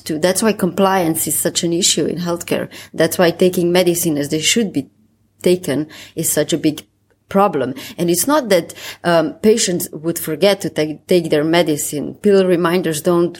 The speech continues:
really work to, on all the patients, of course. We're not talking about everyone. Um, and one of the reason is also, uh, because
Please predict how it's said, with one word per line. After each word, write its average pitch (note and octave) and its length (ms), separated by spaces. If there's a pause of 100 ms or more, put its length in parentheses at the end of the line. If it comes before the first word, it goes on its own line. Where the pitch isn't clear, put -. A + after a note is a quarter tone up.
really D#3+ 480 (260)
work G3 640 (480)
to, G3 80 (140)
on F3+ 180
all D#3 180
the D#3 80
patients, G#3 400
of G#3+ 100
course. G3+ 380
We're - 380 (100)
not - 480
talking D3+ 320
about - 260
everyone. D#3 420 (420)
Um, E3 420 (120)
and E3 720 (260)
one G3 280
of G3 140
the F#3 100
reason G#3 320
is F3 140
also, G3 640
uh, D3+ 320 (360)
because G#3 840